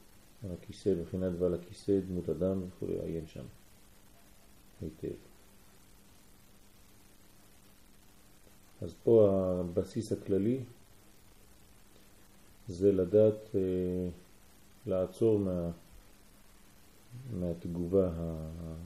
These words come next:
הטבעית של ה-, של החיפזון של יציאת מצרים. עכשיו נרגעים. נרגעים ומתחילים הכל מחדש. כן, בספירת העומר יש, אה,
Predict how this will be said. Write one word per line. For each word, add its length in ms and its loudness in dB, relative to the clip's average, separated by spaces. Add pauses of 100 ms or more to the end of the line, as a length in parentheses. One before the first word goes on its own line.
(1400)
הטבעית 520 -2
של 200 -2
ה-, 400 0
של 200 -8
החיפזון 560 0
של 200 -8
יציאת 380 -2
מצרים. 500 -6 (1200)
עכשיו 240 -4
נרגעים. 500 -2 (1000)
נרגעים 680 -2
ומתחילים 520 -6
הכל 340 -2 (1300)
מחדש. 640 2 (320)
כן, 220 -6
בספירת 480 -6
העומר 320 -2
יש, 300 -6
אה, 60 -4